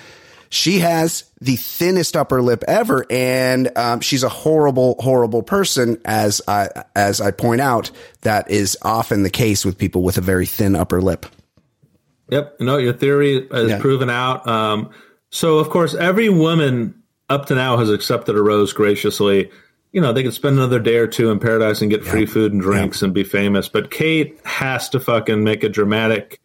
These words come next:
Speaker 2: ending
Speaker 1: Yeah.
Speaker 2: here. Not only does she, when he offers the rose and tells, give,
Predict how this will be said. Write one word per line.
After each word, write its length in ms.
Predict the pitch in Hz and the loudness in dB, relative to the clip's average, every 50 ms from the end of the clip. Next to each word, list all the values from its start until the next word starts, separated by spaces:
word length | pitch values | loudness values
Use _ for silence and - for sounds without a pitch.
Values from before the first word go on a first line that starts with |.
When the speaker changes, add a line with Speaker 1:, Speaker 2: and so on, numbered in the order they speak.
| _ _ _ _ _ _ | _ _ _ _ _ _
Speaker 2:
ending 420 | - 123 131 131 123 123 120 117 107 | -2 -2 0 0 2 0 0 0 0
Speaker 1:
Yeah. 220 | 104 - 113 117 | 0 0 0 0
Speaker 2:
here. 260 | 113 110 110 107 104 117 - 113 - - - _ _ _ _ _ _ _ _ | 0 0 0 0 -2 -4 -8 -12 -18 -20 -20 _ _ _ _ _ _ _ _
Not 240 | - 127 151 180 214 247 | -4 -2 0 0 0 2
only 200 | 254 247 220 196 | 2 4 4 4
does 180 | 175 185 165 | 4 2 0
she, 340 | - - 160 147 139 139 - - _ _ _ _ _ _ _ _ _ | 0 0 0 0 0 -2 -4 -10 _ _ _ _ _ _ _ _ _
when 200 | - 135 143 139 | 0 2 4 4
he 160 | 131 151 147 | 4 2 2
offers 460 | - 143 165 196 202 - 180 151 139 | 2 2 2 2 2 2 0 0 0
the 80 | - 123 | 0 0
rose 400 | 107 113 110 110 110 107 104 110 | 2 2 4 4 4 4 2 2
and 120 | 117 113 | 0 -2
tells, 460 | 113 - 139 143 151 156 143 139 - - | 0 0 0 2 2 2 0 -2 -6 -6
give, 260 | - 127 147 160 - | -2 0 0 0 -2